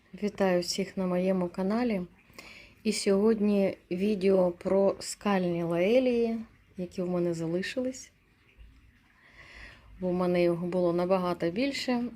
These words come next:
І я залишила в себе ті, що не дуже гарно росли, погано себе почували. А ті, що були в гарному стані, поїхали до Альонки в Австралію.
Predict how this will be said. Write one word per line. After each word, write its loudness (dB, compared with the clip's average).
І 0
я 0
залишила 6
в 0
себе 2
ті, 0
що 0
не 2
дуже 0
гарно -6
росли, -4
погано -6
себе -10
почували. -2
А -2
ті, -4
що -2
були 4
в -4
гарному 0
стані, 0
поїхали -2
до 0
Альонки -2
в -4
Австралію. -10